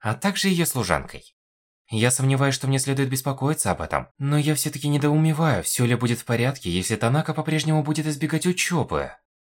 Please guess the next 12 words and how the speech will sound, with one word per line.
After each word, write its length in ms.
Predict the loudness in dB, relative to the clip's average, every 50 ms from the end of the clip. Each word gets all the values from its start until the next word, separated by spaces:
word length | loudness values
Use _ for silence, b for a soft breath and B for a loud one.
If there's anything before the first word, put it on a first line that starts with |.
| _ _ _ _ _ -4
Разве 380 | 0 2 2 2 2 2 2
он 100 | 2 4
не 100 | 4 2
должен 320 | 2 2 2 2 2 0 0
ходить 300 | 0 -2 -2 -2 -2 -4
в 40 |
школу? 480 | -6 -4 -2 -2 0 0 -2 -4 -8 _ _ _ _ _ _ _ _ _ _ -4
Он 200 | 0 2 2 4
явно 380 | 2 2 2 2 2 2 2 0
не 100 | 0 0
посещает 480 | 0 -2 -2 0 0 0 0 0 0
занятия. 600 | 0 2 2 2 0 0 -2 -4 -8 -8 -8 -10